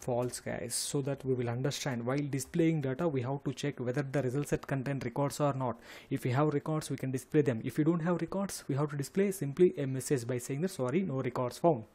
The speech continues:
That's such a kind of message we are going to do. Right, modal method is ready. Can I call this modal method directly to your view? It is impossible. So this modal method should be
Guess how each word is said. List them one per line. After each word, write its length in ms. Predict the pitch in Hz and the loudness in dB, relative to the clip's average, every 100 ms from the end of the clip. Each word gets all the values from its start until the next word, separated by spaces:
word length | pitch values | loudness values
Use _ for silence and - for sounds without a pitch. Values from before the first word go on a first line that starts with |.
| - | -6
That's 240 | 139 - | -4 -2
such 180 | - 147 | -2 -2
a 40 | |
kind 140 | 147 139 | 0 -2
of 140 | 139 | -2
message 240 | 135 190 208 | -4 -2 2
we 80 | |
are 60 | 170 | 2
going 180 | 120 113 | 2 -4
to 80 | 113 | -6
do. 120 | - - - - - - | -10 -14 -14 -12 -8 4
Right, 220 | 151 - | 4 6
modal 320 | 165 208 220 | 8 10 10
method 340 | 208 151 139 143 | 8 6 4 4
is 180 | 131 123 | 2 2
ready. 240 | 120 208 - - - - - | 0 -2 -6 -14 -14 -14 4
Can 180 | 180 202 | 6 8
I 120 | 220 | 8
call 220 | 202 202 | 8 8
this 200 | 220 - | 6 4
modal 260 | 160 170 175 | 4 6 6
method 240 | 170 160 | 6 4
directly 480 | 135 143 - 160 - _ _ _ - | 4 2 0 -2 -4 _ _ _ 4
to 180 | 160 160 | 6 8
your 220 | 147 143 | 6 6
view? 260 | 135 156 147 - | 2 0 -2 -4
It 140 | 131 | -2
is 100 | 131 | 0
impossible. 640 | 123 117 120 - 113 107 | 0 0 -2 -2 -6 -6
So 360 | - - 180 220 147 | -6 0 2 2 2
this 180 | 151 - | 2 0
modal 440 | 131 156 196 202 | 2 4 6 6
method 340 | 165 123 127 170 | 4 0 0 0
should 420 | - 143 127 135 | -2 -6 -6 2
be 200 | 214 226 | 6 6